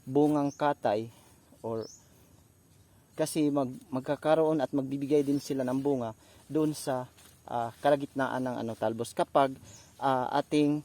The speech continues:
nilagyan ng lupa yung kaniyang talbos. So, ah, dito tayo, mga ka-farm, ipakita ko sa inyo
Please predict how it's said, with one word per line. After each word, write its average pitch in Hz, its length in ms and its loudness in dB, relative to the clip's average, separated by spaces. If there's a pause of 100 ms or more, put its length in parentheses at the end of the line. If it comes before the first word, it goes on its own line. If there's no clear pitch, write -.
(140)
nilagyan 135 480 2
ng 127 240 0
lupa 127 400 -2
yung 120 240 -2 (320)
kaniyang 120 320 -2
talbos. 101 800 -6
So, 170 400 0 (960)
ah, 127 320 -4
dito 147 320 -2
tayo, 156 160 0
mga 147 240 -2
ka-farm, 117 320 -6
ipakita 127 400 -8
ko - 80 -14
sa 113 160 -10
inyo 110 160 -6